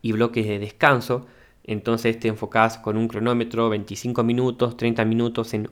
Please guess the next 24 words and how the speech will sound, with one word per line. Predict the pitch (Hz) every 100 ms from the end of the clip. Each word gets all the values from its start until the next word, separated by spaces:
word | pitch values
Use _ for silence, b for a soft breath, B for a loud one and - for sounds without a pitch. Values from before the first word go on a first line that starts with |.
| -
una | 147 147 143
sola | - 120
actividad, | 120 120 110 101 110 139 139 B B B
en | - 110
un | 117
solo | 117 113
trabajo. | 107 107 156 170 175 175 b b b b
Luego | - 117 123
descansás | 120 117 107 - 120 120 -
cinco | - 120 117 113
o |
diez | 113 110
minutos, | 113 175 175 160 160
que | -
ahí | 113
sí | 113
te | 113 120
puedes | 110 107 -
desconcentrar | - 101 - 104 - 101 113 143
y | 120
descansar. | 98 98 101 151 175 - B B B B
Y | 120
luego | 120 123 127
nuevamente | 127 127 120 123 123 147 151